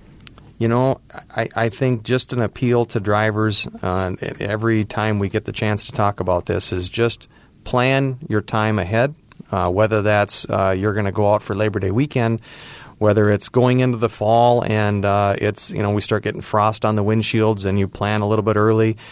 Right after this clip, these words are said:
or it's, uh, I'm gonna be, you know, heading out and, oh, start of school the day after Labor Day here.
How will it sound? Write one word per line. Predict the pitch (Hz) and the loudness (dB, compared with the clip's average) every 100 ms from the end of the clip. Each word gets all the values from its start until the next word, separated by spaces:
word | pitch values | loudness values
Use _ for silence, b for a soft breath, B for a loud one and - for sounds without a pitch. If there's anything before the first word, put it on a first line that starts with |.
| B B B | B B B
or | 101 104 104 107 107 104 | 0 4 4 4 2 0
it's, | - 101 - - | -2 -2 -4 -2
uh, | 98 | 0
I'm | 98 95 107 110 | 2 0 0 0
gonna | 110 | 0
be, | 107 107 104 95 - | 2 2 2 0 -4
you | 98 | -4
know, | 92 | -2
heading | 120 117 107 | 0 0 2
out | 110 110 | 2 2
and, | 107 98 | 0 2
oh, | 135 | 0
start | 117 - 123 117 | 0 0 2 2
of | 113 | 0
school | - 143 | 2 2
the | 113 | 4
day | 104 | 2
after | 110 - 113 | 0 0 0
Labor | 123 135 117 | 2 0 0
Day | 101 | 0
here. | 98 104 101 | 2 2 0